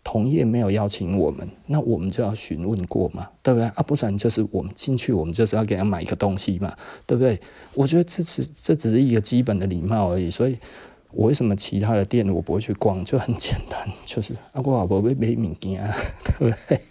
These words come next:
当然，我如果进去有好东西，那我就要买嘛，吼。但是我如果不知道里面到底有没有好东西，我就要先有人介绍，先知会嘛，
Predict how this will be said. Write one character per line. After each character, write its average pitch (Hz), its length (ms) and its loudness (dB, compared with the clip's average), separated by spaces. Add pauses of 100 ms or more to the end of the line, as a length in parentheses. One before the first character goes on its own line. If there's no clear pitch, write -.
(300)
当 170 160 4
然， 143 120 6
我 101 160 6
如 107 80 6
果 131 80 8
进 127 200 2
去 113 160 2
有 95 100 4
好 90 200 -2
东 101 220 0
西， 101 260 0 (280)
那 117 140 2
我 90 220 2
就 107 180 2
要 101 120 4
买 92 220 0 (140)
嘛， 104 60 -2
吼。 87 240 -2
但 160 140 2
是 147 120 2
我 82 280 2
如 107 140 4
果 101 200 6 (260)
不 135 80 2
知 120 160 0
道 120 200 2
里 98 100 -2
面 98 200 0
到 127 160 2
底 95 100 2
有 92 80 2
没 98 100 0
有 101 80 0
好 98 160 -2
东 98 180 -2
西， 110 180 -2
我 - 180 -2
就 - 140 -4
要 123 180 -2
先 117 340 -2
有 101 160 2
人 90 200 -6
介 110 220 0
绍， 98 200 -2
先 104 260 -2
知 104 260 0
会 104 260 -2
嘛， 98 140 -8